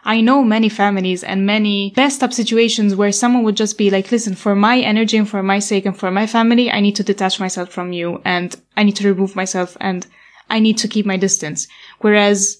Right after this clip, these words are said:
you guys, at least you specifically, you always left the door open if someone needed to come, if there was someone who needed help. But where do you find the mental strength for that if maybe you don't get, I'm not gonna say reward 'cause it sounds bad, but in the short term, it doesn't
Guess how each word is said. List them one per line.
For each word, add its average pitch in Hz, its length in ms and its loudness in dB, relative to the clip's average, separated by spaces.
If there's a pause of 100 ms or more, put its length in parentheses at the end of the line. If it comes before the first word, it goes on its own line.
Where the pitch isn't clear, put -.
you 220 220 2
guys, 202 340 2
at 196 120 -2
least 208 280 0
you 220 80 2
specifically, 220 520 -2
you 190 220 0
always 214 420 4
left 180 220 -2
the 185 80 -8
door 170 220 -6
open 170 340 -6
if 185 120 -8
someone 175 340 -6
needed 175 240 -6
to 214 100 -4
come, 175 400 -8
if 190 140 -4
there 190 100 0
was 185 160 -4
someone 180 260 -2
who 180 120 -2
needed 175 260 -6
help. 175 260 -6 (380)
But 202 120 -2
where 269 140 2
do 359 80 2
you 349 40 2
find 285 260 2
the 262 60 2
mental 233 360 2
strength 233 360 -2
for 196 180 -2
that 180 300 -2
if 196 200 -4
maybe 196 460 0 (400)
you 220 180 2
don't 208 300 2
get, 196 480 -2 (260)
I'm 202 80 -4
not 254 120 0
gonna 269 180 2
say 233 220 2
reward 196 520 2
'cause 190 160 -4
it 190 80 -10
sounds 180 360 -6
bad, 175 240 -8
but 180 160 -8
in 226 100 4
the 220 80 4
short 233 320 2
term, 214 220 0
it 202 60 -2
doesn't 196 240 0